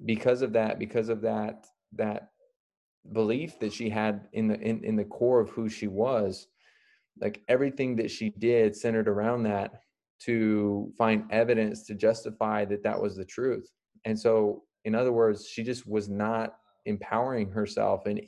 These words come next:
any way. So she, obviously she had a, a negative self-image of her body.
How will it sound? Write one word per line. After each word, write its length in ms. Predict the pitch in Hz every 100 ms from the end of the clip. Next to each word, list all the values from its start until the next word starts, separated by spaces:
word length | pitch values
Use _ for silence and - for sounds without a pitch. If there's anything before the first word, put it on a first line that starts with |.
| _
any 140 | 113
way. 400 | 101 104 101 85 - _ _ - _ _ _
So 160 | - 107
she, 220 | 107 110
obviously 400 | - 113 110 110
she 120 | 107
had 80 | 107
a, 80 | 98 - _ -
a 80 |
negative 460 | 107 117 120 113 107
self-image 720 | - 104 113 117 117 110 - _ _ -
of 80 | 101
her 100 | 98
body. 540 | 110 113 113 113 107